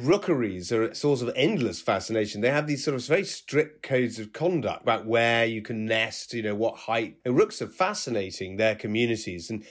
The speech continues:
I mean, there is a story that they're called a parliament of rooks is a collective noun because, or one of the collective nouns, because, you know, rooks put each other to death. There's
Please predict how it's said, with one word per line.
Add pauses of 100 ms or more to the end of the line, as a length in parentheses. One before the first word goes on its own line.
(120)
I
mean,
there
is
a
story (360)
that
they're
called
a
parliament
of
rooks
is
a
collective (320)
noun
because,
or
one
of
the
collective
nouns,
because, (380)
you
know,
rooks
put
each
other
to
death.
There's